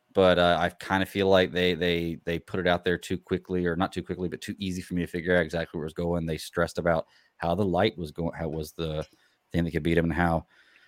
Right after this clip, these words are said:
they, they pounded in their head, and, you know, in our heads about how Calypso was going to turn them evil and show the evil side of this. I'm like, "Okay, well, obviously being really good and the light is what's going to defeat him, is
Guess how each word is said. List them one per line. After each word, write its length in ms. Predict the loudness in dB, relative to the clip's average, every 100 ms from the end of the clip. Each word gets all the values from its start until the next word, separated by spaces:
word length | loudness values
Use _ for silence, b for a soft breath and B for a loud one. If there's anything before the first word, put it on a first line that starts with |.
| b 4
they, 200 | 8 8
they 160 | 6 0
pounded 520 | 2 4 6 4 4
in 120 | 2
their 120 | 2
head, 220 | 2 0 0
and, 180 | -2
you 80 | -4
know, 60 | -4
in 60 | -4
our 60 |
heads 320 | 0 0 0
about 240 | 0 -4 -4
how 440 | -4 -4 -4 -8 _
Calypso 460 | -4 -2 -2 -2 -4
was 140 | -4 -6
going 300 | -4 -4 -4
to 400 | -4 -4 -4 -6 _ _ _ -14
turn 320 | -6 -2 0
them 160 | -2 -4
evil 380 | -8 -10 -8 -10
and 80 | -10
show 180 | -8 -8
the 120 | -8
evil 260 | -8 -4 -4
side 240 | -2 -2 0
of 60 |
this. 220 | -2 -4
I'm 80 | -4
like, 120 | -2 -2
"Okay, 200 | 0 0
well, 140 | 0 0
obviously 680 | 0 2 -4 -6 -8 -8 _ _ _ _ -6
being 280 | -4 -2
really 280 | -2 -2 -2
good 420 | -2 0 2 2
and 120 | 0 0
the 80 |
light 360 | 2 2 2 0
is 140 | -6 -6
what's 160 | -6
going 260 | -4 -4 -4
to 60 | -6
defeat 280 | -2 0 0
him, 140 | -2
is 120 | -8